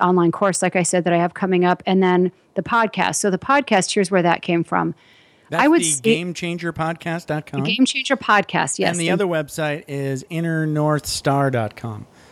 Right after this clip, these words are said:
Speaker 1: Inner
Speaker 2: Right.
Speaker 1: North Star. And so to talk about that name, like I said,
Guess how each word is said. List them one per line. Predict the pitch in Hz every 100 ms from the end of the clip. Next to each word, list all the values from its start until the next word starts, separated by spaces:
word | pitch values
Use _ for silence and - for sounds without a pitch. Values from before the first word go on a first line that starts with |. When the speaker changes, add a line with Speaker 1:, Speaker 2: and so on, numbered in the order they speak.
| _ 247
Speaker 1:
Inner | 277
Speaker 2:
Right. | 294
Speaker 1:
North | 254 240
Star. | - 240 185
And | 208 220
so | - 247
to | 247 -
talk | 254 254
about | 247 226
that | 233 202
name, | 226 226 180 190
like | 196 190
I | 190
said, | - 202 175